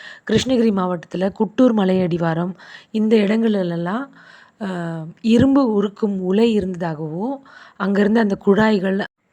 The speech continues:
புடம் போடும் சிறிய கலன்களும் அப்புறம் இரும்பு பொருட்களும், செப்பு வளையல்களும் கிடைச்சிருக்கு. அது மட்டும் இல்லாம, இந்த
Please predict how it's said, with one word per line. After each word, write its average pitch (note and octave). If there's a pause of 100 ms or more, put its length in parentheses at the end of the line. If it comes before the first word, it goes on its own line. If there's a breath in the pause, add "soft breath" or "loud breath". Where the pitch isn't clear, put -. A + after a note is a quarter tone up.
(280)
புடம் A#3
போடும் G#3
சிறிய G3+
கலன்களும் F3+ (520 loud breath)
அப்புறம் G3+
இரும்பு A3
பொருட்களும், F#3 (280 loud breath)
செப்பு A#3+
வளையல்களும் F3+
கிடைச்சிருக்கு. F3 (320 loud breath)
அது G3+
மட்டும் A3+
இல்லாம, F#3+ (400 loud breath)
இந்த F#3